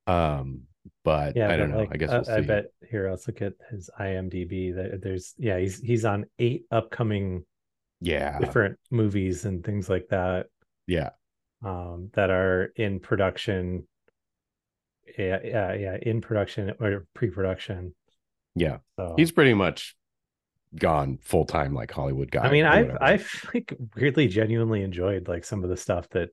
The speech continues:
Speaker 2: that he's in. Like, even though he, like,
Speaker 1: He's a good actor, actually.
Speaker 2: he always plays, like, the same basic, like, I'm a big, dumb, buff guy kind of character, but it's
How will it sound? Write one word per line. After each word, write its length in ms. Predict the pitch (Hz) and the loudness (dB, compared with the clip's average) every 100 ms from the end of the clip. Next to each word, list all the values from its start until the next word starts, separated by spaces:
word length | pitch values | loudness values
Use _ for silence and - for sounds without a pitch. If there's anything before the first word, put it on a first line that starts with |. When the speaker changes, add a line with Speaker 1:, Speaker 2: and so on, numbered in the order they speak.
| - | -4
Speaker 2:
that 180 | 92 82 | -4 -2
he's 240 | 98 87 | -4 -2
in. 180 | 87 85 | -4 -4
Like, 220 | 87 85 | -6 0
even 200 | 113 113 | 2 4
though 140 | 110 104 | 2 2
he, 160 | 110 | 2
like, 120 | 98 | 4
Speaker 1:
He's 120 | 104 165 | 8 8
a 60 | |
good 140 | 175 131 | 10 10
actor, 340 | 147 - 71 | 8 6 2
actually. 300 | 71 143 131 | 0 -2 0
Speaker 2:
he 60 | 151 | 4
always 340 | 127 131 135 | 6 8 6
plays, 360 | 127 120 117 113 | 2 2 4 4
like, 180 | 104 - | 2 0
the 80 | |
same 340 | - 110 98 98 | -2 -2 -2 -2
basic, 480 | 98 92 110 95 - | -2 0 -2 -2 0
like, 300 | 92 90 95 | 0 0 -2
I'm 200 | 95 95 | -2 -2
a 80 | |
big, 320 | 90 - 92 92 | -2 -2 -2 0
dumb, 360 | 95 90 90 | 0 2 -2
buff 300 | 87 95 90 - | 0 0 0 2
guy 260 | 101 101 | 4 4
kind 220 | 95 107 | 2 -4
of 60 | 90 | -6
character, 480 | - 92 92 107 101 | -2 -2 0 0 0
but 140 | 90 | 0
it's 340 | 87 90 - | -2 -4 -12